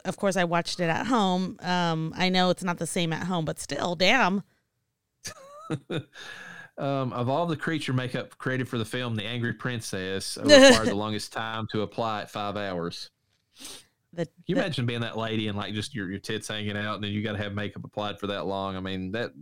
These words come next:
Speaker 2: mm.
Speaker 1: I wonder if, hold on, let me
Speaker 2: Which,
Speaker 1: see.
Speaker 2: which that was probably prosthetic too, so.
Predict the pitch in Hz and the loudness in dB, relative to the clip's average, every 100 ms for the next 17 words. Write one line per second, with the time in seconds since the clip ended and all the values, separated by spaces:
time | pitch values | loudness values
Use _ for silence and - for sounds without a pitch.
0 | 78 98 - 117 107 101 - _ _ - | -18 -18 -12 -6 -4 -4 -8 _ _ 2
1 | 285 277 294 320 403 - 277 277 285 285 | 4 6 6 6 4 6 6 8 6 4
2 | - - - - - 240 208 190 175 165 | -2 -14 -12 -14 -2 4 6 6 6 4
3 | 180 185 208 214 196 - 196 185 180 180 | 2 0 2 4 0 -4 -4 0 2 2
4 | 117 - 131 113 - 117 104 107 101 110 | 2 0 -2 -4 -2 0 0 0 -2 -2
5 | 98 - 107 101 - 113 101 90 90 95 | -4 -2 -2 -2 -2 -2 0 0 -2 -4
6 | 90 90 | -4 -4